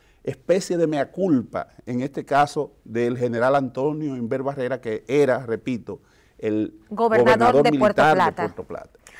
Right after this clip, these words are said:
Speaker 2: Vamos en este momento, historiador, profesor de la Cruz, a escuchar una pregunta de nuestros estudiantes que están, eh, gracias al Ministerio de Educación, ¿verdad?, en las aulas y quieren saber de nuestra historia.
Speaker 1: ¿Cómo no?
Speaker 2: Adelante.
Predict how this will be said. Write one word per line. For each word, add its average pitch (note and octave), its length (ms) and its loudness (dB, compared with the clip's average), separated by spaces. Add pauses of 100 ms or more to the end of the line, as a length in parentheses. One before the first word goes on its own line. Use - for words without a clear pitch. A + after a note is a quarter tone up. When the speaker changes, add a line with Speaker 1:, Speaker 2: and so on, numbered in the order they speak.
(140)
Speaker 2:
Vamos D4+ 380 0
en C4+ 140 -4
este C4+ 160 -6
momento, A3+ 380 -2
historiador, F#3+ 560 -4 (140)
profesor F#3+ 720 -4
de F3+ 200 -8
la E3+ 140 -6
Cruz, G3+ 380 -10
a G3 100 -2
escuchar A3+ 500 -2
una C#4 320 -8
pregunta B3+ 520 -4
de F3+ 120 -4
nuestros F#3+ 360 -10
estudiantes A#3+ 640 -4
que C4+ 120 -2
están, A3 540 -2 (420)
eh, F#3+ 440 -2
gracias A3+ 340 0
al A3+ 100 0
Ministerio G#3+ 480 0
de G3+ 60 0
Educación, F#3 520 -2
¿verdad?, A#3+ 300 4
en C#4 80 0
las C#4+ 240 2
aulas F#3+ 560 4
y C4 120 -6
quieren D#4+ 480 0
saber F#3+ 520 -2 (340)
de G#3 180 -4
nuestra F#3+ 460 -8
historia. E3 720 -10
Speaker 1:
¿Cómo - 40 -20
no? G#3+ 60 -8
Speaker 2:
Adelante. E3+ 520 -6